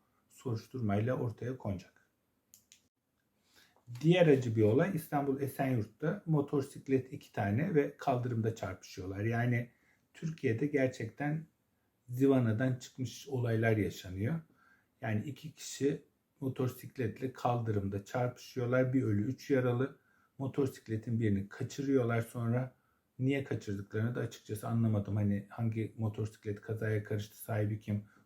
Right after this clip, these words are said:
ortaya çıkmasın diye mi? Tugay Atasoy diye yirmi dokuz yaşında birisi hayatını yitirmiş. Hani benim burada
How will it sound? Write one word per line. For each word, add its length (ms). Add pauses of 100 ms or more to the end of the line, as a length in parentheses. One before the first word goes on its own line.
(120)
ortaya 380
çıkmasın 520
diye 180
mi? 240 (720)
Tugay 500 (140)
Atasoy 480
diye 100
yirmi 300
dokuz 280
yaşında 420
birisi 240
hayatını 400
yitirmiş. 540 (360)
Hani 200
benim 260
burada 500